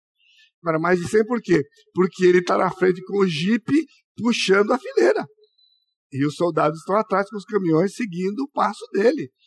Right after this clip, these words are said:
Então, se tava cem por hora, não é porque nós queríamos, porque ele tava na frente, ele tava cem por hora e nós acompanhando. Houve acidente, então se fosse pra lei, ele tava fora da lei,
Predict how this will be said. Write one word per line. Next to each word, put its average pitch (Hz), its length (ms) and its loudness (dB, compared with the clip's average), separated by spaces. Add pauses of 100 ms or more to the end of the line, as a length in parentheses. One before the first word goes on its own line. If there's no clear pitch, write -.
(120)
Então, 151 260 0
se 151 80 -12
tava 165 220 0
cem 165 300 -4
por 147 200 -2
hora, 185 200 4
não 220 120 -4
é 226 60 -2
porque 196 220 -10
nós 180 200 2
queríamos, 170 480 -2
porque 151 180 -8
ele 165 100 -4
tava 156 220 -4
na 170 100 -2
frente, 208 480 -4 (380)
ele 180 240 0
tava 180 240 -2
cem 165 260 -4
por 160 180 0
hora 185 320 2 (280)
e 175 100 -2
nós 185 200 2
acompanhando. 226 840 -2
Houve 151 180 -2
acidente, 170 720 -4 (460)
então 156 160 -2
se 160 160 -6
fosse 160 280 -4
pra 165 180 0
lei, 156 300 4 (500)
ele 151 160 0
tava 160 280 -2
fora 147 200 -2
da 175 120 0
lei, 185 240 2